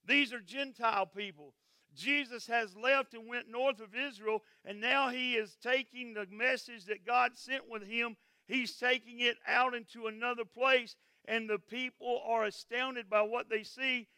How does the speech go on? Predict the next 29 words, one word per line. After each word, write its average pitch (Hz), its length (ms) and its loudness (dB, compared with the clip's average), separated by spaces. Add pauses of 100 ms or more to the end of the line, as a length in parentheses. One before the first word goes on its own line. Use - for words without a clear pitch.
(160)
And 214 240 -6
read 262 280 -2
this 262 240 -6
last 247 460 4
verse 247 320 2
here. 240 280 -8 (220)
It 220 220 0
says, 233 420 2
"And 247 320 2
they 220 200 2
glorified 226 1000 2
the 190 80 -16
God 220 480 2
of 180 180 -8
Israel." 147 500 -12 (1500)
They 175 120 -2
glorified 240 840 4
the 220 60 -16
God 233 340 4
of 220 120 -8
Israel. 180 520 -10 (1900)
Thousands 262 600 4
of 226 160 -8
years 269 400 -2
earlier, 247 500 2
four 285 320 -4
thousand 262 560 2
years 226 280 -4
earlier, 220 500 0